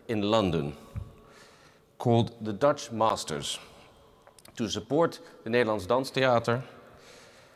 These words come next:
the, uh, Mauritshuis Museum, and the Royal Concertgebouw Orchestra, three of the most prestigious cultural institutions of the Netherlands.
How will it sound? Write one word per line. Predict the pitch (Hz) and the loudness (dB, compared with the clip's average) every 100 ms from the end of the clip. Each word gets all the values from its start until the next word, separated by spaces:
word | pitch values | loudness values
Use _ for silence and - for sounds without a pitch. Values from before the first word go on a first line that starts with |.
| - 107 | -8 0
the, | 110 107 95 - | 2 2 0 -2
uh, | 98 | 0
Mauritshuis | 95 120 131 120 113 107 | 2 4 4 2 0 -2
Museum, | 104 90 101 104 113 - - - - - | -4 -6 -6 -6 -8 -12 -20 -20 -20 0
and | 117 117 113 - | 2 4 2 -2
the | 113 | -2
Royal | 110 120 117 113 | 2 4 4 2
Concertgebouw | 113 107 117 - 101 92 95 | -2 -4 -4 -4 0 2 2
Orchestra, | 120 127 120 - 101 92 - - - - - - - - | 0 -4 -6 -2 2 2 0 -12 -20 -20 -20 -20 -20 -4
three | - 131 | 2 4
of | |
the | 117 | 4
most | 120 123 120 | 2 2 0
prestigious | 110 - 143 117 120 120 | -6 -4 -4 -2 -4 -4
cultural | - 110 107 - 107 98 98 - - - - | 0 2 2 -4 -2 0 -2 -6 -20 -20 -8
institutions | 113 98 95 107 95 95 85 - - - - - _ _ 95 | -6 -6 -6 -8 -6 -4 -6 -8 -14 -20 -20 -20 _ _ 0
of | 87 78 | 0 0
the | 95 | 0
Netherlands. | 92 78 69 57 - | 2 0 -2 -6 -10